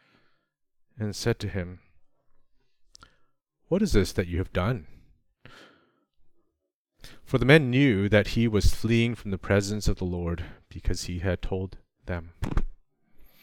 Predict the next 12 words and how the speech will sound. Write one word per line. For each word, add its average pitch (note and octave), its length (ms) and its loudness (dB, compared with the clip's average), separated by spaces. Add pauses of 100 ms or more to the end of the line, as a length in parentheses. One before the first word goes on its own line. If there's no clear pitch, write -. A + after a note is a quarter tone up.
(640)
And G2+ 120 -10
then G2 120 -2
they G2+ 120 4
said - 280 4
to G2+ 100 0
him, G2+ 320 -2 (1500)
"What A#2+ 200 4
shall C#3+ 200 6
we C3+ 140 6
do C3+ 200 8
to - 140 2
you, C#3+ 280 6